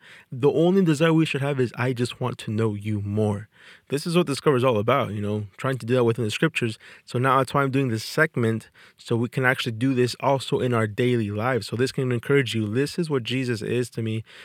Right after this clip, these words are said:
And eventually you'll actually go to in the depths, uh, you'll, you'll hear more in the depths of my day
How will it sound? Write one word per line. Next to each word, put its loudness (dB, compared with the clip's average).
And 0
eventually 2
you'll 4
actually 0
go 2
to -2
in -4
the -4
depths, -2
uh, -4
you'll, -2
you'll 2
hear 2
more 4
in 2
the 0
depths -2
of -4
my 0
day 2